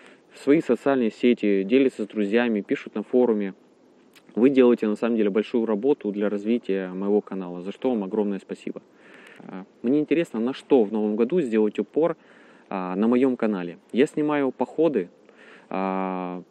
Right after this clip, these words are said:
походы нашей команды. Но вот, как показали просмотры, они не очень интересны.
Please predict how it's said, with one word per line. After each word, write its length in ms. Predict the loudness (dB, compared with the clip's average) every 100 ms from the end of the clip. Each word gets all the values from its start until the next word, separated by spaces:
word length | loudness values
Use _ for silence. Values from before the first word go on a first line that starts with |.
| _
походы 340 | 0 2 4
нашей 220 | 0 -4
команды. 440 | -6 -4 -4 -6 -10 -12 -8
Но 260 | -4 -2
вот, 140 | -2 -4 -10 -20 _ -6
как 140 | -4
показали 400 | -2 0 2 2
просмотры, 460 | 0 -6 -6 -2 0
они 160 | 0
не 120 | 2
очень 280 | 0 0 -4
интересны. 420 | -4 -4 -6 -8